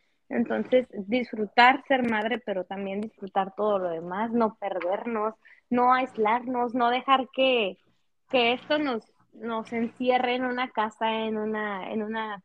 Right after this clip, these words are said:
ca-, en un cuarto con una cuna y ya, o sea,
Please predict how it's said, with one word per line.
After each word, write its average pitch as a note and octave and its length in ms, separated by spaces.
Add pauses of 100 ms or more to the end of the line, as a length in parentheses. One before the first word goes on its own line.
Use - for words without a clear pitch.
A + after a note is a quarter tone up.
ca-, G3+ 180
en G#3 120
un A3 100
cuarto G#3+ 500
con A3 160
una G#3 280
cuna B3+ 260
y A3 160
ya, G#3+ 540
o A#3+ 60
sea, A3 340